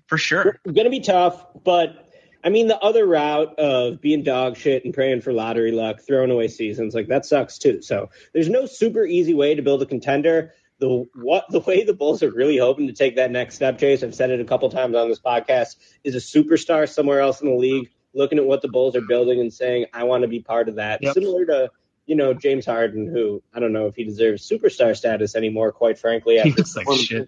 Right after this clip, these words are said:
Speaker 2: season. But what he did this year, basically choosing to go to Philly.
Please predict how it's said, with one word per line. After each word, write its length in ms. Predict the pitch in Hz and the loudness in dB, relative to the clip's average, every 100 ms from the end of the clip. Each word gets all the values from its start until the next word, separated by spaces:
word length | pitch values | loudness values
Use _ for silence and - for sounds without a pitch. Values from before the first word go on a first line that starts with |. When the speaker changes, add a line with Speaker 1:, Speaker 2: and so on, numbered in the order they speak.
| - | -8
Speaker 2:
season. 380 | 143 123 131 123 - _ - | -8 -4 -4 -4 -16 _ 0
But 200 | 143 - | 2 4
what 140 | 139 | 2
he 220 | - 175 | 2 0
did 260 | 151 151 135 | 4 4 4
this 220 | 135 - | 0 2
year, 380 | 139 127 123 110 - - | 2 4 2 -2 -10 -4
basically 320 | 143 131 147 123 | 0 0 0 -2
choosing 600 | - 170 151 131 131 127 | 0 0 2 2 0 0
to 80 | |
go 160 | 123 131 | 0 0
to 80 | 117 | -2
Philly. 640 | - 143 131 123 123 | -4 -2 0 -2 -4